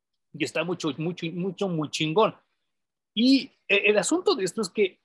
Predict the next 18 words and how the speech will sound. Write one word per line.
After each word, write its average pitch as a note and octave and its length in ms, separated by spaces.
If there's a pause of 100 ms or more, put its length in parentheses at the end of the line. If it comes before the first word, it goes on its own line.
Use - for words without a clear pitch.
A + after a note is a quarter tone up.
que, E3+ 420
pues, D#3+ 260
con D3 220
el D3+ 160
tiempo F#3 420
descubro C3 760 (180)
que C#3 260
hubo F#3 240
un C#3+ 120
cómic D#3 580
primario, B2+ 500
un C3+ 100
cómic C#3+ 320
primitivo, A#2 760
donde A2 500
las A2 180
tortugas B2+ 600
nacieron, B2 680